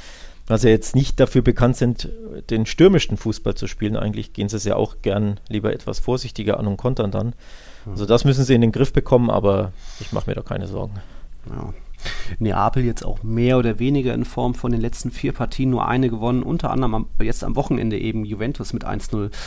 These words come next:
Speaker 2: bezwungen. Hatten jetzt auch lange Doppelbelastungen im Copa-Halbfinale gegen Atalanta rausgeflogen. Also für sie vielleicht auch so die letzte Chance, da in der,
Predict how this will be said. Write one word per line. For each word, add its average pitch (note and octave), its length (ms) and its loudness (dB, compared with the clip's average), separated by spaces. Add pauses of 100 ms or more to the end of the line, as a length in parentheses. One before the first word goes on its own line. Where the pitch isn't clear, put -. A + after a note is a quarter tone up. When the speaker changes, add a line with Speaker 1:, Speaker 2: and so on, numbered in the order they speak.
(160)
Speaker 2:
bezwungen. A#2+ 440 0
Hatten F3 200 2
jetzt D3+ 160 2
auch D#3 180 2
lange C#3 320 4
Doppelbelastungen D3 920 0
im B2+ 300 -2
Copa-Halbfinale C3 1120 0
gegen B2 300 -4
Atalanta A2 640 0
rausgeflogen. B2 1000 -4 (440)
Also A2 260 -4
für A2+ 200 -6
sie A#2+ 160 -4
vielleicht A2+ 300 -4
auch B2 140 0
so B2+ 120 -2
die A2 80 -2
letzte A2+ 300 -4
Chance, A#2 400 -2
da A2 140 0
in A2+ 80 -2
der, G2+ 200 -4